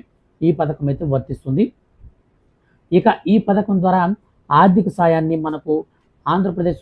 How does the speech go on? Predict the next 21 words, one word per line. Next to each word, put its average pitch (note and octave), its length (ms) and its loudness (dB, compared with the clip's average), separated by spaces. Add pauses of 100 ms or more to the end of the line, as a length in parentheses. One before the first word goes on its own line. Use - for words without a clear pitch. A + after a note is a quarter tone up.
రాష్ట్ర D3+ 260 -4
వ్యాప్తంగా D3+ 460 -6
ఉన్నటువంటి C#3 400 -6 (120)
మహిళలకు C#3+ 480 0 (460)
నాలుగు F#3 380 6 (100)
సంవత్సరాలలో E3 600 0 (140)
మొత్తంగా E3 400 -6 (420)
లబ్ధిదారులకైతే D#3+ 880 2 (180)
అందివ్వడం D3 400 2
అయితే C#3+ 160 -4 (100)
జరుగుతుంది. C#3 440 -4 (420)
ఒక్కొక్క A#3+ 420 0 (200)
వాయిదాలో E3+ 540 0 (540)
సంవత్సరానికి F3+ 720 -2 (180)
ఒక D3 120 -4
వాయిదా D#3 360 4 (100)
చొప్పున D#3 260 -8 (480)
పద్దెనిమిది G3 400 2
వేల F#3+ 180 0
రూపాయల E3 320 -2
చొప్పున D#3 240 -8